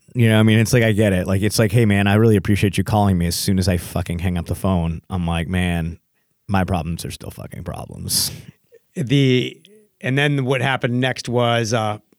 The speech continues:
Speaker 2: we had connections at the Army, for the Army's Warrior Transition Unit out of Fort Belvoir, Walter Reed and,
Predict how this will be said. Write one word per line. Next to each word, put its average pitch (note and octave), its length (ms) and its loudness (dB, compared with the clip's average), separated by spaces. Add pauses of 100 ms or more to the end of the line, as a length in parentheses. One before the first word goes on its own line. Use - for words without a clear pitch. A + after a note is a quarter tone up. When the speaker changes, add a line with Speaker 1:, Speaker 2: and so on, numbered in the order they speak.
(220)
Speaker 2:
we B2+ 140 -2
had A#2 160 -2
connections A#2 420 -4
at A2+ 120 -6
the A2+ 120 -6
Army, A2+ 280 -4
for A2 120 -10
the A2 60 -6
Army's G#2+ 320 -4
Warrior G#2+ 420 -4
Transition G#2 580 -6
Unit G#2+ 280 -6
out G2 160 -8
of F#2+ 80 -14
Fort G#2 260 -10
Belvoir, G#2 720 -8
Walter G2 320 -10
Reed F#2+ 300 -10
and, F#2+ 100 -14